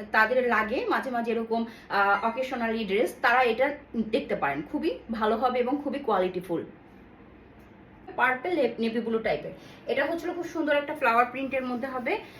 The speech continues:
যারা এরকম নেভি ব্লু টাইপের কালার পছন্দ করেন তারা এটা দেখতে পারেন। এবং নিচের এই প্যানেলটা অসম্ভব সুন্দর, আমার কাছে খুব ভালো লেগেছে, এই জন্যই এনেছিলাম আপনাদের জন্য। এবং এটা হচ্ছে হলো আপনার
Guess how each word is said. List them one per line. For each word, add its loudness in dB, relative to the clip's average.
যারা 6
এরকম 2
নেভি -2
ব্লু -6
টাইপের 0
কালার 6
পছন্দ -2
করেন 0
তারা 2
এটা -2
দেখতে -2
পারেন। 2
এবং -2
নিচের -2
এই -2
প্যানেলটা 2
অসম্ভব 0
সুন্দর, 0
আমার -2
কাছে -2
খুব -2
ভালো 0
লেগেছে, -2
এই 4
জন্যই 0
এনেছিলাম -2
আপনাদের -2
জন্য। -2
এবং -2
এটা 0
হচ্ছে -6
হলো 0
আপনার 0